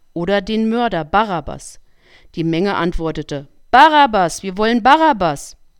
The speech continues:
Pilatus versuchte, Zeit zu gewinnen. Vielleicht beruhigten die Leute sich ja, wenn er Jesus auspeitschen ließ.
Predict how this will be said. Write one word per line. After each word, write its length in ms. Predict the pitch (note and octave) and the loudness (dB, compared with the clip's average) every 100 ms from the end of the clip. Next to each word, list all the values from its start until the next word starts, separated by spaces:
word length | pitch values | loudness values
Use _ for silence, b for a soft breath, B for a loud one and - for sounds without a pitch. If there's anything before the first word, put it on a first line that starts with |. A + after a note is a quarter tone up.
| b b b b | b b b b
Pilatus 540 | - G#3 G#3+ B3 C4+ - | -8 -2 0 0 -2 -6
versuchte, 500 | A3+ G3+ A3+ - A3+ | -8 -6 -8 -10 -8
Zeit 280 | B3+ C4 | -4 -4
zu 140 | - G3 | -4 -10
gewinnen. 400 | E3+ D3+ C#3 C3+ _ _ | -8 -6 -6 -8 _ _
Vielleicht 420 | - G#3 G3+ A3+ | 4 4 2 -2
beruhigten 540 | A3 G#3+ B3 - - A#3 | -8 -4 -4 -4 -8 -8
die 120 | F3 | -4
Leute 340 | D#3+ D#3 D#3+ | -4 -4 -6
sich 240 | D3+ D#3 - | -8 -8 -6
ja, 220 | C#3+ C#3 - - b b - | -8 -10 -16 -20 b b -6
wenn 160 | F3 | -4
er 80 | E3+ | -2
Jesus 420 | E3 F3+ F#3 A3+ | -4 -6 -8 -8
auspeitschen 680 | - A3 - - D#3+ - D#3+ | -4 -4 -4 -6 -6 -6 -10
ließ. 340 | C#3+ C3+ - | -10 -12 -14